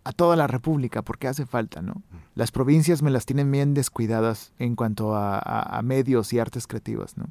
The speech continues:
Speaker 2: Ok.
Speaker 1: Entonces, algo de, de la misión de Inspiral es buscar inspirar a los demás, ¿no? Buscar lograr que la gente que l-,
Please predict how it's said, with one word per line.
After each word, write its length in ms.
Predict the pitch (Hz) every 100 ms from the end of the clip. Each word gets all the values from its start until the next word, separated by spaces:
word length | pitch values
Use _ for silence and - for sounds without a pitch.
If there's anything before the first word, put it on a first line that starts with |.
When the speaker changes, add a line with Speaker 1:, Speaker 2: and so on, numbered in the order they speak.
| _ - - -
Speaker 2:
Ok. 120 | 107
Speaker 1:
Entonces, 580 | 127 123 123 131 127 - _ - 143 _ _ _ -
algo 380 | - 147 160 170
de, 280 | 147 135 202 _ - -
de 160 | 147 143
la 120 | 135
misión 320 | 135 120 139
de 60 | 156
Inspiral 360 | - 185 131
es 180 | 139 -
buscar 520 | 147 135 - 160 147
inspirar 520 | 170 160 - 139 127
a 40 | 135
los 180 | 151 135
demás, 400 | 139 208 - -
¿no? 140 | 123
Buscar 440 | 120 - 139 139 - - -
lograr 340 | 135 139 139
que 140 | - 147
la 120 | 135
gente 340 | 165 196 226
que 140 | 202 151
l-, 360 | 127 120 -